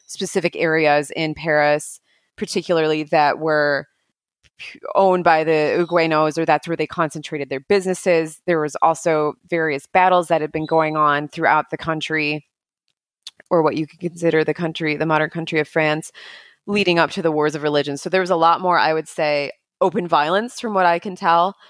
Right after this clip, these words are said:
I'm certainly not an expert on the <laughs> French wars of religion, so I could be a little wrong. But from what I can tell, there was a lot of more open violence and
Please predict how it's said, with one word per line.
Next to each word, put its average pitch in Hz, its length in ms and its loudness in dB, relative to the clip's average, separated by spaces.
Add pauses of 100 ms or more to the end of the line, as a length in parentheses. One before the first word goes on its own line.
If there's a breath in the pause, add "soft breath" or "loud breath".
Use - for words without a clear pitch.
(120 soft breath)
I'm 165 200 -4
certainly 175 400 -4
not 156 140 -2
an 156 80 -8
expert 185 360 -4
on 202 100 2
the 233 80 -4
<laughs> - 0 -
French - 320 -2
wars 226 180 2
of 214 80 -8
religion, 190 420 -2
so 160 280 0 (280 loud breath)
I 175 60 -10
could 208 220 -8
be 208 100 -8
a 202 80 0
little 214 220 2
wrong. 156 240 2 (340 loud breath)
But 185 140 4
from 208 120 -2
what 220 120 6
I 220 80 2
can 214 160 -4
tell, 185 240 4
there 180 160 2
was 175 100 0
a 175 80 0
lot 160 220 2
of 160 120 -6
more 175 320 0
open 165 220 -4
violence 151 560 0 (320 soft breath)
and 151 460 -2